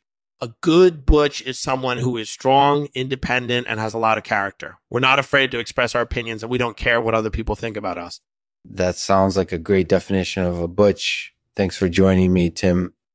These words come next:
Speaker 1: No problem. Thank you for having me on.
Speaker 2: Thanks for listening. If you enjoyed this episode, please share it using the social media buttons below. Thanks again. I'll end this episode with a poem from yours truly called Butch Love.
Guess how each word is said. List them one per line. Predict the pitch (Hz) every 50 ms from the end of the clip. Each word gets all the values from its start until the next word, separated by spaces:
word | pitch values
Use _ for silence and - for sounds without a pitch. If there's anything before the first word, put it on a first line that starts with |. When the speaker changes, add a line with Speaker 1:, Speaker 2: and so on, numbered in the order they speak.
| _ _ _ _ _
Speaker 1:
No | - 135 135 139 143 143 143 147 151
problem. | 147 - 151 131 120 113 110 98 92 85 92 -
Thank | - 147 156 160 147 -
you | 180 170
for | 151 - 151 127
having | 120 131 135 131 135 135 131
me | 127 123 120 117 120 123 - _ _
on. | - 117 113 117 117 117 113 110 110 110 107 _ _ _ _ _ _ _ _ _ _ _ _ _ _ _ _ _ _ _ _ _ _ _ _ _ -
Speaker 2:
Thanks | 85 87 - -
for | -
listening. | 82 82 80 - - 71 71 71 - -
If | 85 82 -
you | 98
enjoyed | 95 87 82 104 104 104
this | 98 90 - -
episode, | 95 - - 82 - - 87 82 76 _
please | - 107 113 117 104
share | - - 107 98 98 98
it | 95 -
using | 90 90 82 87 90
the | 87 87
social | - - 107 101 90 - 95
media | 92 92 90 87 92 85
buttons | 87 90 85 76 76 78 73
below. | _ - 80 76 73 53 - - - _
Thanks | - 104 107 101 -
again. | 117 101 104 107 107 107 107 104 101 _ _ _ _ _ _ _ _ _ _ _ _ - -
I'll | - 85 92
end | 98 101 104
this | 101 92 - -
episode | - - - 82 - - 90 87 82
with | 87 82
a | 85
poem | - - - 98 101 98
from | 85 - - 87 87
yours | 82 87 87 85 -
truly | - - - 95 92 92 90 87
called | - - - 85 82 82 -
Butch | 85 80 76 - -
Love. | - 80 - 62 - 85 - -